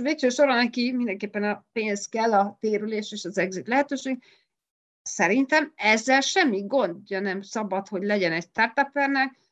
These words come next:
akkor nem kell kockázati tőkét felvenni, ha nem akarom a kockázati prémiumot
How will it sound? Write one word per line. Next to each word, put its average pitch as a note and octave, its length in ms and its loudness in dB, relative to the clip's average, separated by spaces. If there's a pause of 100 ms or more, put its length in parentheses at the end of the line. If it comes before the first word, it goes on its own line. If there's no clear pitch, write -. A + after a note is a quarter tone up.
(120)
akkor C#4+ 380 -2
nem D#4 220 0
kell F#3+ 180 -2
kockázati G3 560 -12
tőkét G3 440 -4
felvenni, F#3 640 0 (440)
ha A3 40 4
nem B3 140 6
akarom G#3+ 380 2
a G#3+ 100 2
kockázati A#3+ 600 2
prémiumot F3+ 840 4